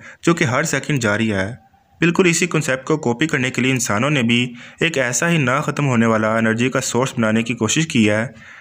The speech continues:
जिसे फ्रांस में यूरोपीय यूनियन, बरतानिया, रशिया, चाइना, साउथ कोरिया जैसे मुल्कों के तावन से तैयार किया जा रहा है।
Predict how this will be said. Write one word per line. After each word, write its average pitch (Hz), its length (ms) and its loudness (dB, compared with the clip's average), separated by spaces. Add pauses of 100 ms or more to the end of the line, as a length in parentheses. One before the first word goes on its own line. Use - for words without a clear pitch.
(120)
जिसे 170 200 2
फ्रांस 151 340 -2
में 170 80 2
यूरोपीय 127 420 2
यूनियन, 127 500 0
बरतानिया, 123 880 -2
रशिया, 123 540 -2 (240)
चाइना, 131 500 0 (300)
साउथ 139 220 0
कोरिया 139 400 2
जैसे 143 240 0
मुल्कों 135 320 2
के 151 80 0
तावन 117 300 0
से 143 120 -4
तैयार 113 240 0
किया 143 180 -2
जा 104 180 0
रहा 101 240 -2
है। 117 120 -10